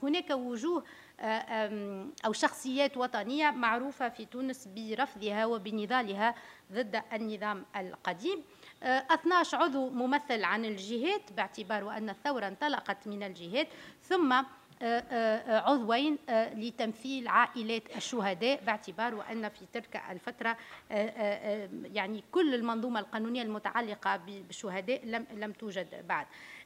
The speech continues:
آه، ماذا فعلت هذه الهيئة؟ هذه الهيئة التي أرادت أن تكون لها مشروعية بتشريكها الجميع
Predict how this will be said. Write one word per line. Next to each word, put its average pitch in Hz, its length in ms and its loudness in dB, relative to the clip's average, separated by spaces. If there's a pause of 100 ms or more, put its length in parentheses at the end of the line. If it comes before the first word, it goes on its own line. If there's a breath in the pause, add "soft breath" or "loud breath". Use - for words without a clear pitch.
(140)
آه، 240 140 4
ماذا 403 280 8
فعلت 254 480 10
هذه 208 220 -2
الهيئة؟ 202 400 -2
هذه 254 260 0
الهيئة 311 280 4
التي 269 320 0
أرادت 269 420 2
أن 262 140 0
تكون 262 340 -4
لها 240 240 0
مشروعية 262 720 2
بتشريكها 220 1080 -4
الجميع 233 480 2